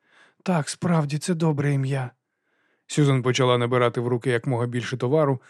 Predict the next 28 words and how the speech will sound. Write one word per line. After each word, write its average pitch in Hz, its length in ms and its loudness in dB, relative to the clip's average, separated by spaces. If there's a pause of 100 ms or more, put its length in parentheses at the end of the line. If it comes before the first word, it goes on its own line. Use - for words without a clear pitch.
(160)
почула 139 360 4
за 135 120 2
спиною 135 340 0
якесь 127 240 0
шелестіння, 135 640 -2
озирнулася 131 600 0
і 120 60 -2
побачила, 135 480 0
що - 220 -6
єдиність 147 540 0 (280)
стоїть 151 400 4
на 127 100 0
витяжку, 156 440 0
тримаючи 131 500 0
цілу 131 260 0
купу 135 240 -4
різноманітних 131 640 -2
кондитерських 123 720 -6
виробів 143 460 0
у 147 220 2 (680)
величезному, 139 800 2
немов 135 300 2
би 127 140 -2
мішку 127 460 -2 (100)
світло-вишневого 131 920 0
кольору. 104 360 -14 (580)
"О, 170 220 4
добре, 135 400 2